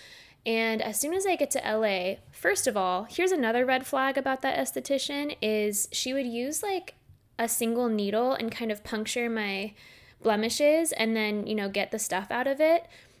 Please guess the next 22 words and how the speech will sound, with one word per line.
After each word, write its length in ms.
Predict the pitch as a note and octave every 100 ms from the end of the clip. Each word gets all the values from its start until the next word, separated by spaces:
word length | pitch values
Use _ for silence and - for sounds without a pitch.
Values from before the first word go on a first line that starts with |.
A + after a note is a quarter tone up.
| _
And 120 | B3 B3
when 180 | B3+ D4
she 160 | -
knew 140 | F4 E4+
I 120 | D#4+
was 180 | C4 A3
moving, 560 | G3+ G3+ A#3 C4+ D#4+
she 240 | D#4+ - B3
literally 320 | A3+ D4+ F#4
gave 280 | A3 G3+ A3
me 160 | A3
a 40 | G#3
needle 400 | G3 G3 G#3+ A3
to 140 | A3
use 240 | F#3+ G3 G#3+
on 120 | G#3
myself 680 | F#3 G3 - F#3+ G3 B3 -
to 100 | G#3
be 160 | G3+
able 220 | G3 G3
to, 120 | F#3+ G#3+
like, 340 | F#3+ F#3+ -